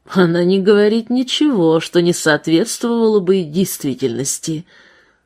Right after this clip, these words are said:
В тот день папа с мамой снова отправились в город. Мама вернулась домой с покрасневшими глазами, но была спокойнее, чем все предыдущие дни,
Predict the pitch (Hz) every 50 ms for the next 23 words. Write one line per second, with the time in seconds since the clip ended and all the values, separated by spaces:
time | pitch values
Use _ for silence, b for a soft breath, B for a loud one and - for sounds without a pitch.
0 | b b - - - - 208 262 302 269 220 175 202 262 269 262 254 247 - -
1 | 240 240 240 240 - - - 202 220 269 277 254 247 240 - - - 190 196 233
2 | 269 254 233 226 - - 190 196 196 185 180 185 170 156 160 151 160 165 160 160
3 | 165 - - - B B B B B B B B B B B 185 190 190 196 214
4 | 254 269 277 277 233 254 240 226 220 233 262 277 277 254 214 180 175 220 220 226
5 | 262 254 - - - 233 - 226 226 - - 226 240 233 - - 240 233 240 220
6 | 208 247 240 233 190 156 165 160 151 156 160 170 180 202 240 226 285 294 302 302
7 | - - - - 277 262 254 - 185 170 160 170 165 170 170 170 170 - - 190
8 | 170 170 - - - 208 240 247 247 247 214 170 175 160 156 165 - - - -
9 | 175 160 143 139 165 160 160 160 156 185